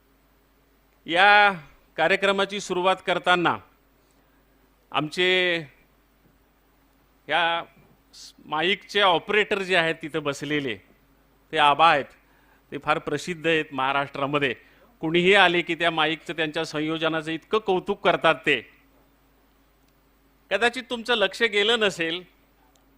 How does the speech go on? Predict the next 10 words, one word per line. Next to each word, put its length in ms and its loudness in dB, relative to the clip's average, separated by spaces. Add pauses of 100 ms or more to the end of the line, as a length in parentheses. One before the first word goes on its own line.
(180)
पण 200 -2
तुमच्या 300 0
प्रत्येकाच्या 800 -2
सत्काराच्या 800 0
वेळी 340 -2
त्यांनी 340 -2
वाजवलेली 680 -2
वाद्य 400 0
किंवा 300 -4
गाणी, 420 0